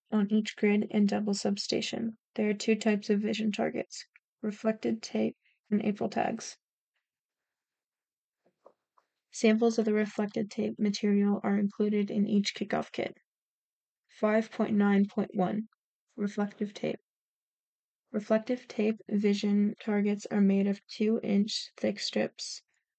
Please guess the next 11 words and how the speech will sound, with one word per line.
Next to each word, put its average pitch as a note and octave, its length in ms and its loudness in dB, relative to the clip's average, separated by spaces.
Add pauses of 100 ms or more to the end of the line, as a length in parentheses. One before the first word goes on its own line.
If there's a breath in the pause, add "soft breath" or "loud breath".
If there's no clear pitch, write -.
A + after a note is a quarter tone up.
(920)
of G#3 160 -2
three G#3+ 420 2
M G3+ 400 4
nine G#3 400 4
seven G#3+ 320 0
three G3+ 300 2
dash G3+ 340 -2
ten G#3 380 2
diamond G#3 440 4
grade G#3 300 0
flexible G#3+ 640 -4